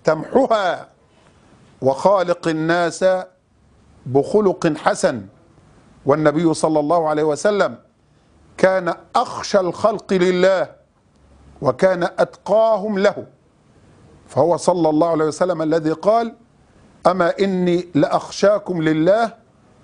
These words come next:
وأتقاكم له". فما شهدت الدنيا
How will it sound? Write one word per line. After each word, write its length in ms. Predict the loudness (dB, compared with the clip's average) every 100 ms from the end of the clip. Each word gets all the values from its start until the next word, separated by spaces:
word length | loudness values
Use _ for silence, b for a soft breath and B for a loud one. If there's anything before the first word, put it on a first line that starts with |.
| _ _ -20 -20 -20 -20 -20 _ -6 -4 -2 -2 -4 -6 -12 _ _ _ _ _ _ _ -4
وأتقاكم 1120 | -4 -6 -6 0 2 2 0 -2 -4 -2 0
له". 440 | 0 0 -4 -12 -16 _ _ _ _ -20 _ _ -20 -20 -20 -20 _ _ _ _ _ -6
فما 320 | -2 0 -2
شهدت 460 | 0 0 0 -4
الدنيا 540 | -4 -2 0 0 -2